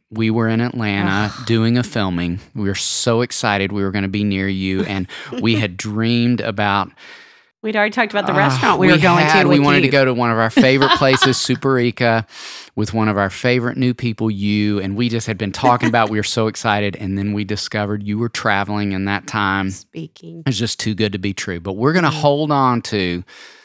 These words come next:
Speaker 1: the hope that that's gonna still happen at some point in your city or our city. And when it does,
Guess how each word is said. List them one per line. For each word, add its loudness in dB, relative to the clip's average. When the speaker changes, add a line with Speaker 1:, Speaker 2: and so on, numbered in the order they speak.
Speaker 1:
the -2
hope 0
that -4
that's -2
gonna -4
still -4
happen -4
at -8
some -6
point -4
in -4
your -2
city -2
or 2
our 2
city. -4
And -6
when -2
it -4
does, -4